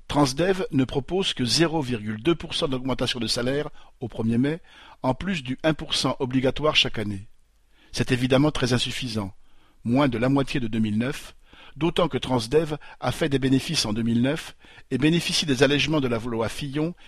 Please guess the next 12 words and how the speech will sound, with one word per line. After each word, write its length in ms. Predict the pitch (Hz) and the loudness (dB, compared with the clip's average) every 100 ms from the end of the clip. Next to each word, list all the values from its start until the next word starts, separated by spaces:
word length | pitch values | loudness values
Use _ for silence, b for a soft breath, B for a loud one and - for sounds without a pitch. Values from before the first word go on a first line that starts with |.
| B | B
qui 100 | - | -8
devraient 280 | 127 127 135 | -2 0 2
revenir 420 | 123 120 139 165 | 0 2 2 2
aux 40 | 139 | 0
salariés. 500 | 135 117 101 95 98 - _ _ _ - - | -2 -2 -4 -10 -14 -20 _ _ _ -20 -2
Nous 120 | 135 | -2
voulons 320 | 131 135 117 - | 0 2 0 0
aussi 300 | 151 131 175 | -2 -2 -2
une 180 | 156 127 | 2 2
prime 220 | - 135 | 4 2
de 80 | 120 | 2
vacances. 580 | 113 - 92 95 - | 0 -6 -10 -10 -12